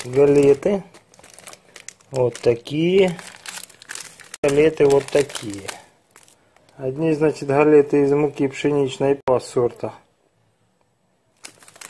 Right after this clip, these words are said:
А другие у нас из муки пшеничной обойной. Честно говоря, я особо разницы не вижу.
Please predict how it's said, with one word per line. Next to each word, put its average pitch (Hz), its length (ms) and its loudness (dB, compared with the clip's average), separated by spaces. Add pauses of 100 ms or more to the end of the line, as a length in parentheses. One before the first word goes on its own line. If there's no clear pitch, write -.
(300)
А 123 140 0
другие 170 800 2 (1200)
у 127 100 -12
нас 147 300 -2
из 139 140 -2
муки 143 440 0 (160)
пшеничной 147 800 0
обойной. 113 640 0 (580)
Честно 143 320 -2
говоря, 143 420 2
я 131 220 2
особо 127 440 -4
разницы 120 380 -2
не 226 60 -12
вижу. 185 300 -12